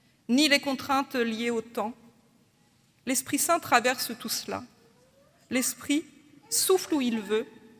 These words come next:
et on ne sait jamais ce qu'il va se passer avec lui. Et aucune barrière ne peut l'arrêter, ni spatiale, ni temporelle, ni linguistique, puisque le livre des Actes s'ouvre sur le don de l'Esprit Saint,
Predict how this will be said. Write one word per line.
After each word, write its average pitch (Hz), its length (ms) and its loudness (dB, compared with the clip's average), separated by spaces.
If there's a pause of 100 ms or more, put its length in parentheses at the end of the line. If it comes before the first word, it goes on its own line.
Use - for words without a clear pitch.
(960)
et 247 100 2
on 240 100 2
ne 240 80 2
sait 240 200 0
jamais 240 340 0
ce - 120 -4
qu'il 208 120 -6
va 208 120 -2
se - 100 -10
passer - 260 -4
avec 185 320 -8
lui. - 100 -20 (1500)
Et 254 220 2
aucune 302 400 0
barrière 240 400 2
ne 226 100 0
peut 254 140 -4
l'arrêter, 220 520 0 (300)
ni 233 160 0
spatiale, 240 540 0
ni 240 140 0
temporelle, 226 540 -2
ni 262 140 2
linguistique, 262 720 -2 (560)
puisque - 220 -4
le 247 140 0
livre 262 320 0
des 233 240 0
Actes 269 260 0
s'ouvre 285 440 -2
sur 240 260 0
le 226 140 0
don 262 220 -2
de 247 100 0
l'Esprit 226 460 -2
Saint, 285 340 -4